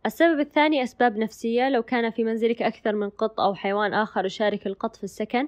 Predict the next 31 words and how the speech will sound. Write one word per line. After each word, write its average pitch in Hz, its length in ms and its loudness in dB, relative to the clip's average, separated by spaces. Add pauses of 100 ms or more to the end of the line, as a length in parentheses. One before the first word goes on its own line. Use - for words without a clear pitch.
فمن 254 280 2
الضروري 262 460 2
جدًا 254 360 -2
توفير 254 280 -2
صندوق 240 360 -6
فضلات 233 460 0
على 247 260 4
الأقل 254 480 2
للقط 247 500 -2
الواحد 240 420 0
زائد 226 260 2
واحد 214 260 0
إضافي 202 420 -2
في 247 160 -2
أماكن 233 320 -2
متفرقة. 180 560 -4 (140)
إذا 226 160 4
عندك 294 260 4
قطين 302 340 0
يصير 285 180 -2
ثلاث 262 340 0
صناديق 214 360 -2 (100)
فضلات، 185 400 -2
إذا 185 120 -4
كان 226 200 -4
عندك 240 260 -2
ثلاثة 269 400 2
يصير 220 300 0
أربع 196 200 2
صناديق 185 520 -4
وهكذا. 208 360 -4